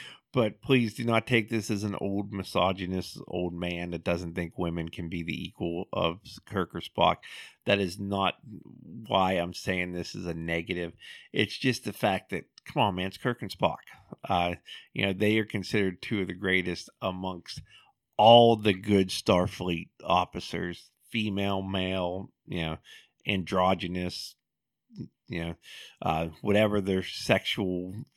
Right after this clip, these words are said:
history may be, or, or their sexual preference, or how they identify as a gender. That has nothing to do with it. It's, it, it's that Kirk and Spock are the epitome, and T O S, you, you know, and yes, T O S stories are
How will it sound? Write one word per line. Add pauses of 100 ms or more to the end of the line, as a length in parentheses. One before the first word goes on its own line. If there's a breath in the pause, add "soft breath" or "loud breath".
(120)
history
may
be,
or, (360 loud breath)
or
their
sexual
preference,
or
how
they
identify
as
a
gender. (400 loud breath)
That
has
nothing
to
do
with
it.
It's,
it,
it's
that
Kirk
and
Spock
are
the (560 soft breath)
epitome,
and
T
O
S, (380 soft breath)
you, (220)
you
know,
and
yes,
T
O
S
stories
are